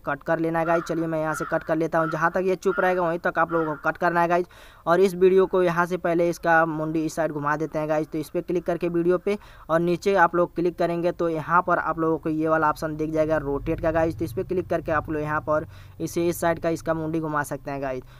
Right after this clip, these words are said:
तो इसको न-, इस नेल्स को थोड़ा सा छोटा कर लेना गाइस और इसको अपने हिसाब से इसे एडजस्ट कर लेना है। एडजस्ट करने के बाद simply इसका डुप्लीकेट आप लोगों को बना लेना है। पहले इसमें की लगा देता हूँ गाइस। की लगाने के लिए simply इसी वीडियो पे क्लिक करेंगे या चाबी वाले पे क्लिक करके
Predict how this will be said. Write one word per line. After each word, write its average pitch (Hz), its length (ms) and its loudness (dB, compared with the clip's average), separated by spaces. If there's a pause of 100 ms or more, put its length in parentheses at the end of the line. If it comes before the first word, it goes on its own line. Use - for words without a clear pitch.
(280)
तो 175 80 2
इसको 208 360 4
न-, 180 120 2
इस 185 220 0
नेल्स 185 260 0
को 185 140 0
थोड़ा 165 440 0
सा 175 140 -2
छोटा 151 340 -4
कर 170 160 -2
लेना 170 240 0
गाइस 175 220 0
और 170 140 2
इसको 190 300 0
अपने 175 340 0
हिसाब 165 280 0
से 170 120 -6
इसे 165 180 -2
एडजस्ट 160 380 0
कर 151 140 -4
लेना 139 300 -6
है। 127 140 -12 (480)
एडजस्ट 180 380 0
करने 190 160 0
के 196 80 2
बाद 190 120 2
simply 180 260 -2
इसका 180 260 0
डुप्लीकेट 170 560 0
आप 170 140 6
लोगों 165 140 2
को 165 120 -2
बना 147 240 0
लेना 156 220 -2
है। 156 100 0
पहले 160 240 -2
इसमें 165 280 -6
की 175 180 -2
लगा 170 200 4
देता 165 200 -2
हूँ 165 80 2
गाइस। 160 180 2
की 196 140 -4
लगाने 190 260 2
के 185 60 -2
लिए 185 80 -2
simply 180 280 -2
इसी 175 160 -2
वीडियो 175 200 2
पे 175 120 -4
क्लिक 165 220 -6
करेंगे 175 240 0
या 165 160 0
चाबी 156 320 -2
वाले 160 180 0
पे 156 160 -6
क्लिक 160 260 -6
करके 180 340 -2